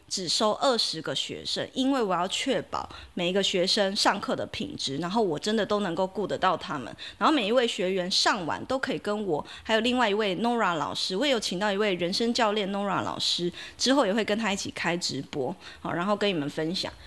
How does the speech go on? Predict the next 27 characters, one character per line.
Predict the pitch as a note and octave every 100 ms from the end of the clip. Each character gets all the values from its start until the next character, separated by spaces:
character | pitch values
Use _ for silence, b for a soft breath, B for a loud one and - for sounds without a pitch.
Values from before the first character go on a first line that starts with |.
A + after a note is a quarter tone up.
| B
我 | - A#3
会 |
请 | E4+ B3 F3+
Nora | G#3+ G#3+ F#3
老 | B2
师 | - F3
呢， | E3 D#3 -
你 | G3 G3
们 | F3+ F3+
都 | A3+
可 | A3+ A#3
以 |
跟 | - G#3+
我 | E3+
们 | D#3+ -
各 | C4 G3
约 | G3+ G3
一 | D#3+
次 | D#3 - G3+
一 | - G3+
对 | G#3 F3+
一 |
的 | F#3 E3+
免 | D#3+ F3
费 | A3 F#3
咨 | F#3 F#3+ G3
询， | G3 - A2+